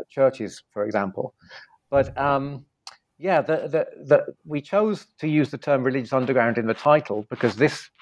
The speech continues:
metaphor, which had a, also had a material reality, um, was, um, mobilized or put into effect, um, by both sides in the Cold War. So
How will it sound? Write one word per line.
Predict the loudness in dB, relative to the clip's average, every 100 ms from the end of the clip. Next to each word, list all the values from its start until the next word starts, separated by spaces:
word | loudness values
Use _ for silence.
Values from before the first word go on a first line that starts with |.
| -18 -18 _ -20 -20 _ -4
metaphor, | -2 -2 -4 -2 0 0 -4 _
which | -10
had | -2 -2
a, | -2 _
also | -4 -2
had | 2 0
a |
material | 0 -4 -2 0 0 0
reality, | 0 0 -2 -6 -12 _ -20 -20 _ -6
um, | -2 0 -2 -8 -14 -14 -16 -18 -2
was, | -2 -2 -8 -20 _ -20 _
um, | -2 -2 -2 -6 _ _ _
mobilized | -20 -2 2 2 0 -2 -2 -2 -6 -4
or | -6
put | -2 -2
into | -2 -2 -4
effect, | 0 -2 -4 -20 _ _ _ _
um, | -6 -2 0 -2 -8 _
by | 0 0 0 -4 -6 _ _ _
both | -2 -2 -4
sides | -2 0 0 -2
in | -4 -4
the |
Cold | 2 2 4
War. | 0 -2 -4 _ -20 -20 -20 _ _
So | -8 -4 -2 -2 -4 -4